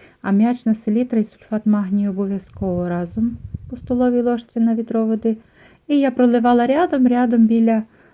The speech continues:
самого часничку робила бороздки і так проливала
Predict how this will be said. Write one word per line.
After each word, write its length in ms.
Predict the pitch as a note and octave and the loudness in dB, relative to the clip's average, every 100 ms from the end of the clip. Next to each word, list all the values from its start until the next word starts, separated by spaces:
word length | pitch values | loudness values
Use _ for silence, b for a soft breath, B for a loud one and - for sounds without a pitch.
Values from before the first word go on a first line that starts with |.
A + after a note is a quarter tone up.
| b | b
самого 720 | - - A3+ A#3 B3+ B3+ A#3 A#3 | -10 -2 0 2 4 4 4 2
часничку 540 | G#3+ A3 G#3+ - A3+ | 0 0 0 0 0
робила 400 | G#3+ F#3 G3+ F#3+ | 2 0 0 0
бороздки 560 | F#3+ B3 C#4 - - B3 | 0 0 -2 -6 -8 -6
і 40 | |
так 240 | B3 A#3 | -4 -6
проливала 640 | - G#3 G3 G3 G3+ G3 | -4 -2 0 -2 -2 -2